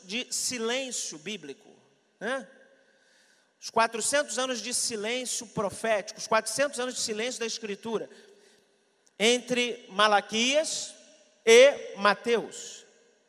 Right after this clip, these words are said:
entre o encerramento do Antigo Testamento e o começo dos registros do Novo Testamento,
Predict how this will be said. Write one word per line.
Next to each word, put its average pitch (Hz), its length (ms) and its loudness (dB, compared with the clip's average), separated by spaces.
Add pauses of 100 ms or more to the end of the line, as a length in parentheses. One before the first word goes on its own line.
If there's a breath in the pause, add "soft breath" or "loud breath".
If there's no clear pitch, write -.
(1000 soft breath)
entre 247 300 2
o - 20 2
encerramento 269 840 2
do 285 80 2
Antigo 277 340 0
Testamento 240 880 -2 (300 loud breath)
e 208 80 4
o 240 80 2
começo 254 580 8
dos 254 140 -6
registros 233 600 0
do 226 100 0
Novo 240 240 4
Testamento, 220 800 -4